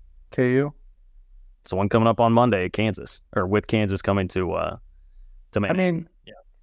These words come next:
Speaker 1: and not, not to belabor a point on Kansas, 'cause I know we would probably be susceptible to going on a tangent there, but, and I think Bill Self knows this by the way that he's speaking at his press conferences, as this is the most gettable K U team in quite a while, just the way that they are composed.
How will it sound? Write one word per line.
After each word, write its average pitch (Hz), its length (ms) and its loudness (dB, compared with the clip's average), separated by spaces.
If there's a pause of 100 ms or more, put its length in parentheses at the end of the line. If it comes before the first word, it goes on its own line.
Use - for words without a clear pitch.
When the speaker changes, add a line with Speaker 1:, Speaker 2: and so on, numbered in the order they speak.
(100)
Speaker 1:
and 180 140 0
not, 180 200 4
not 180 220 6
to 165 140 2
belabor 151 400 0
a 135 60 0
point 165 200 2
on 135 140 -2
Kansas, 156 600 -4 (200)
'cause 147 160 -2
I 143 80 4
know 147 180 2
we 135 220 0
would 127 360 -4
probably 135 440 2
be 131 160 -2
susceptible 135 600 -4
to 139 120 -4
going 131 220 -2
on 123 100 0
a 120 60 -4
tangent 135 420 -4
there, 135 260 -2 (360)
but, 147 360 4 (1160)
and 147 140 -2
I 151 60 2
think 160 220 0
Bill 160 120 8
Self 156 280 4
knows 165 340 2
this 156 240 -2
by 151 240 4
the 143 140 -2
way 147 180 2
that 151 200 0
he's 160 340 -2
speaking 160 320 2
at 139 200 0
his 180 160 2
press 151 240 2
conferences, 139 560 -2
as 135 200 -6
this 165 200 -2
is 156 120 -2
the 156 100 -2
most 143 220 -2
gettable 143 320 2
K 143 140 2
U 131 120 0
team 143 220 -2
in 131 80 -2
quite 139 180 2
a 131 40 -4
while, 160 420 0
just - 180 -10
the 143 60 -4
way 135 120 0
that 131 140 -2
they 143 120 0
are 139 100 -2
composed. - 520 -8